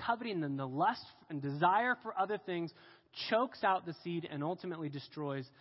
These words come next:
the fruit that the gospel brought, proving that that soil is unsaved. It chokes out spiritual life. And that's why Jesus says in Luke eight, "You must hear and obey these words, or else you will not find life." You will not have life.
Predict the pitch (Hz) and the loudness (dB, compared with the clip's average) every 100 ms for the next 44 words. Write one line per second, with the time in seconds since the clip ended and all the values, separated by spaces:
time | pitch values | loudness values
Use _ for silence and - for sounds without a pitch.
0 | - - - 139 - - 247 196 - 151 | -20 -18 -10 -10 -10 -6 -2 -2 -4 -8
1 | 151 156 151 - 147 131 180 135 120 _ | 0 2 2 -2 -10 -2 0 0 -2 _
2 | _ _ - 254 277 240 190 160 - 156 | _ _ -2 2 4 4 2 0 0 0
3 | - - 156 131 123 - _ - 135 135 | -2 -6 -2 -4 -6 -16 _ -10 -6 -4
4 | 135 123 131 120 113 _ _ 175 - - | -4 -6 -8 -10 -12 _ _ -8 -8 -8
5 | - 214 247 - - - 196 170 - - | 0 0 0 -6 -16 -2 0 0 -4 -12
6 | - 165 165 165 165 165 135 156 196 - | -4 -2 -2 -4 0 0 2 -2 0 2
7 | 170 156 180 165 - 170 - - _ _ | 0 0 -8 -6 -4 -4 -6 -18 _ _
8 | 143 143 180 202 - 196 160 160 175 233 | -6 -2 0 -2 -2 0 0 -2 -6 -2
9 | 202 147 - - 226 240 226 175 165 160 | 0 -2 -6 -10 -6 -2 -2 -2 -4 -4
10 | 160 147 160 196 214 196 160 160 185 175 | -4 -2 0 0 -2 -6 -6 0 2 2
11 | 143 139 165 170 180 180 165 170 147 160 | -2 -4 -4 -2 0 0 0 -4 -2 0
12 | 151 165 156 - - 127 127 127 120 151 | 2 2 0 -4 -8 -6 -6 -8 -8 -8
13 | 156 160 180 180 131 123 120 120 117 | -4 -2 -4 -6 -8 -10 -12 -14 -16